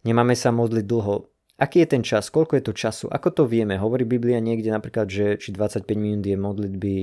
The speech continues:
fajn, alebo nie, alebo tridsať minút je už priveľa, ale dvadsaťpäť minút je ešte fajn. Veď toto je niekde v Biblii. Alebo si vezmime modlitbu, ktorú nás naučil sám Pán Ježiš. Koľkokrát si ju môžeme pomodliť, alebo ju povedať, aby to nebolo príliš dlho, aby sme neporušili Ježišov príkaz?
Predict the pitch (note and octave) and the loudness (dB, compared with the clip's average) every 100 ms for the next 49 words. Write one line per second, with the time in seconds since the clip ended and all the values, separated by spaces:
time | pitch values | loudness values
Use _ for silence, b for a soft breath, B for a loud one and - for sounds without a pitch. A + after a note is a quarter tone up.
0 | - - A2+ A2+ A2+ G#2+ G2 F#2+ G2+ A#2 | -4 -2 0 0 -2 -2 -4 -2 -2 0
1 | A#2+ A2+ - G2 G2 G2+ B B - G2+ | 0 -2 -2 -2 -2 -4 B B -6 -2
2 | - G#2+ G#2 G2+ G2 G2 G#2+ A2+ A2 G#2 | 0 2 0 0 -2 -2 0 2 4 4
3 | G2+ G2 G2+ G#2+ G#2 - G2 G2+ G2 F#2+ | 4 0 -2 -4 -6 -6 -6 -4 -2 -4
4 | - - - A2 A#2+ B2+ - _ _ - | -4 -8 -2 0 0 -2 -10 _ _ -10
5 | A2+ A#2+ B2+ - C3 C3+ C3 A#2+ G#2+ G#2+ | -8 -6 -4 -4 0 0 0 -4 -4 -2
6 | B2 C#3 D3 F3 D3+ G#2+ B B B B | -2 -2 0 0 2 0 B B B B
7 | - A2 B2+ C3 - C3+ C#3+ C#3 C#3+ C3+ | 0 2 4 2 0 2 4 4 2 4
8 | B2+ B2+ C#3+ C#3+ D3 C#3+ C3+ C3 B2 C3 | 4 4 4 2 0 0 0 2 2 0
9 | B2+ C3 B2 B2 A#2+ A#2 A#2 A2+ G2+ F#2 | 0 -4 -4 -4 0 0 2 2 0 -4
10 | - - C3 - - - G#2 G2 - - | -6 -2 -2 -2 -6 -2 -2 -2 -4 -2
11 | C#3+ D#3 D#3 C#3+ C#3+ C#3 C#3 - G#2 G2+ | 0 2 2 4 2 2 -2 -4 0 -2
12 | G2+ B2+ C#3+ C#3+ C3+ C3+ - A2 A2+ B2+ | 2 4 4 6 6 4 0 -4 -2 0
13 | B2 B2 B2 B2 A#2+ A#2 G2+ G#2+ G#2+ A2 | 2 4 4 2 0 0 0 -2 2 2
14 | G#2+ G#2+ A2+ A2 G#2+ G#2 A2+ - A2 A2 | 2 0 -2 -2 -2 -4 -4 -2 0 0
15 | A2 A#2 G#2 G#2 - C#3+ - | 0 -2 -2 -2 0 0 -2